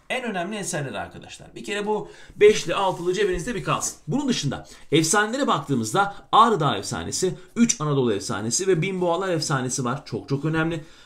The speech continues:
Röportajına baktığımızda Çukurova Yana Yana'yı göreceğiz ve bir de serileri var arkadaşlar. Dağın Öte Yüzü üçlemesi eserinde Orta Direk, Ölmez Otu, Yerdemir Gökbakır'ı göreceğiz. Bir Ada Hikayesi adlı dörtlemesi demeyelim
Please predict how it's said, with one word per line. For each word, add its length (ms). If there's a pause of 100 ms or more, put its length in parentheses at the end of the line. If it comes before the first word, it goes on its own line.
(120)
Röportajına 580
baktığımızda 680 (160)
Çukurova 480
Yana 260
Yana'yı 340
göreceğiz 420 (200)
ve 100
bir 140
de 80
serileri 460
var 100
arkadaşlar. 640 (240)
Dağın 260
Öte 200
Yüzü 240
üçlemesi 800 (140)
eserinde 640 (180)
Orta 340
Direk, 320 (140)
Ölmez 360
Otu, 340 (140)
Yerdemir 500
Gökbakır'ı 460
göreceğiz. 520 (160)
Bir 320
Ada 220
Hikayesi 580
adlı 420 (460)
dörtlemesi 560
demeyelim 440